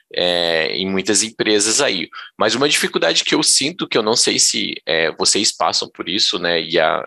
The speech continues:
é, acontece aqui comigo, é que a, a, também acontece o contrário, né, muito profissional que chega pra vaga de pleno, pra vaga de sênior, e chega lá o cara, você coloca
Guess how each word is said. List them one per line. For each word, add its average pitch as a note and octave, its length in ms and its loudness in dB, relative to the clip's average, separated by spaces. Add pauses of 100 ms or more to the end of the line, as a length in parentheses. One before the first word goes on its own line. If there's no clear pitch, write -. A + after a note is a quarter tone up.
é, E2 180 0
acontece E2+ 520 -2
aqui - 260 -14
comigo, F#2+ 420 -4
é F#2 100 0
que - 160 0
a, A#2 260 2
a, A2+ 120 0
também B2+ 360 0
acontece - 680 -2
o - 40 -10
contrário, F#3 500 0
né, G#2+ 100 0
muito A#2 240 -6
profissional D3 560 2
que - 140 -2
chega D3+ 680 2 (100)
pra G#2 180 2
vaga G2 360 2
de - 180 -4
pleno, B2+ 680 0
pra F#2+ 140 0
vaga F#2 280 0
de - 140 -2
sênior, C3 800 0 (100)
e A2 60 -2
chega A#2 380 4
lá A2 240 4
o B2 100 -2
cara, A#2 340 2
você C#3+ 160 0
coloca A#2 380 0